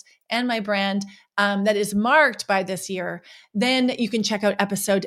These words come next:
two sixty-five, New Name, New Soul. There's a totally different view, um, that I was a guest on Tandem Nomads podcast with Amel Deregi, two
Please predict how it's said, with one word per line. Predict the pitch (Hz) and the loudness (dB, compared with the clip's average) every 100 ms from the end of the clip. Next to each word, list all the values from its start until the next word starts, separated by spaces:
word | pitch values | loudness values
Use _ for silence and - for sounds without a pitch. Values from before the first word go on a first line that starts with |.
| - | -4
two | - - 269 247 | -6 -2 -2 -2
sixty-five, | - - 208 202 196 190 208 | -6 -6 -6 -4 -2 -2 -2
New | 214 220 | 0 0
Name, | 208 190 185 | 2 0 0
New | 175 | -2
Soul. | - 285 277 269 269 - - | 2 6 8 8 6 -2 -4
There's | 285 285 | 2 4
a | 269 | 4
totally | 262 - - 339 359 330 | 2 -4 2 2 4 2
different | 277 285 262 226 | 0 0 0 0
view, | 277 294 311 311 - - - | 0 0 -2 -6 -14 -8 -2
um, | 240 226 | 0 0
that | 214 208 | 2 4
I | 233 | 4
was | 233 | 2
a | 220 | 0
guest | 190 285 415 508 - - | -2 0 0 0 -8 -6
on | 214 202 202 196 - | -4 -2 -2 -4 -6
Tandem | 254 233 214 214 | -6 -4 -2 -2
Nomads | 247 302 285 208 190 185 - - _ | 0 0 0 0 0 -2 -8 -14 _
podcast | - 202 196 190 190 - | -2 -2 0 -2 0 -2
with | 202 208 | -2 0
Amel | 202 196 | 2 2
Deregi, | 185 202 220 220 202 - | 2 2 2 0 -4 -4
two | - 277 277 | -4 -2 -2